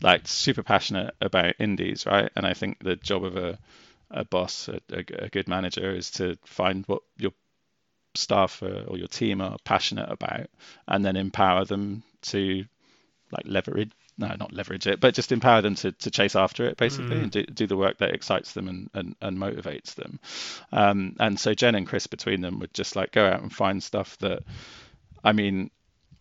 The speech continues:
Speaker 1: <sighs> Jen, Jen and I laugh about this quite often, uh, but, like, there's this,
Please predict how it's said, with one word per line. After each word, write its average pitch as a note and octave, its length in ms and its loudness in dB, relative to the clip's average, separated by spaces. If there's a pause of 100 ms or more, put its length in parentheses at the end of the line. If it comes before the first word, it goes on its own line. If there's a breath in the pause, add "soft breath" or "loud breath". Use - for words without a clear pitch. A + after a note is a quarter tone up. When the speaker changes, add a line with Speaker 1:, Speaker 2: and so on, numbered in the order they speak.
(540)
Speaker 1:
<sighs> - 300 -6
Jen, - 180 2 (100)
Jen G#2+ 160 4
and G2 100 0
I F#2+ 100 2
laugh F#2+ 260 -2
about F2+ 180 -2
this - 140 -6
quite F2 220 0
often, F2 340 -8 (140)
uh, - 340 -2 (520)
but, - 200 0
like, F2+ 260 0
there's G2 200 0
this, - 280 -8